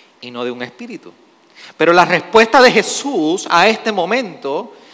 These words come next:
cuando Marta le dice, "Si hubieras estado aquí, mi hermano no habría muerto", Jesús le dice, "Yo soy la resurrección y la vida, Marta". Porque en un momento dado, Jesús,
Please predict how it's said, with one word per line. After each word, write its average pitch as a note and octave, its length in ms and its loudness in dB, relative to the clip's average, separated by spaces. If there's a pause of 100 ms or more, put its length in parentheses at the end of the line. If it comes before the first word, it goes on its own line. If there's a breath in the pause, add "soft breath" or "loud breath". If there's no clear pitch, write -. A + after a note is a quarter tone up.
(140)
cuando D#3 260 -2
Marta B3+ 480 0
le A#3 140 0
dice, A3 640 -8 (140 loud breath)
"Si - 120 -12
hubieras G3+ 300 4
estado B3 320 6
aquí, B3 240 0
mi A#3+ 140 -2
hermano A3+ 440 4
no A3+ 200 4
habría B3 500 6
muerto", A#3 720 2 (220 loud breath)
Jesús E4+ 440 4
le D#4+ 140 6
dice, D4 340 2
"Yo C#4+ 160 4
soy D#4+ 320 6
la E4+ 120 8
resurrección A#3+ 600 0
y C#4+ 60 -4
la D#4 140 8
vida, D#4+ 280 6
Marta". D#3 600 2 (1300 loud breath)
Porque A3 520 4
en B3 200 4
un F#4+ 140 6
momento E4 400 6
dado, C4+ 420 8
Jesús, C#4 1120 4